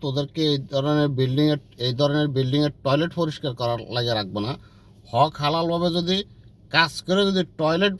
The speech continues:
পরিষ্কার করে যদি এই সমস্ত বিল্ডিংয়ের যদি খাস, তারপরও জীবন সার্থক হইব। অমুক ভাই, তমুক ভাই কইরা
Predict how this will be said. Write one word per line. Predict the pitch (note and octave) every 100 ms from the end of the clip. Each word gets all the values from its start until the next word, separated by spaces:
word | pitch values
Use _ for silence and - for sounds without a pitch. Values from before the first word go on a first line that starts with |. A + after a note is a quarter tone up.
| -
পরিষ্কার | G3 F3+ - F3+
করে | D#3 E3+ E3
যদি | D#3+ D#3
এই |
সমস্ত | C#3 D#3+ D#3 -
বিল্ডিংয়ের | D3+ C#3+ C#3 D3 D3
যদি | C3+ C3+ B2+
খাস, | C#3+ D#3+ - - - - -
তারপরও | B2 B2+ C3+ D#3 D#3+
জীবন | D3+ D3+
সার্থক | C#3 - B2 - D#3 D#3+
হইব। | D3+
অমুক | E3 D3 D#3 E3+
ভাই, | F3+ D#3+
তমুক | - C#3 C#3
ভাই | C3+ D3
কইরা | C#3 B2+ C#3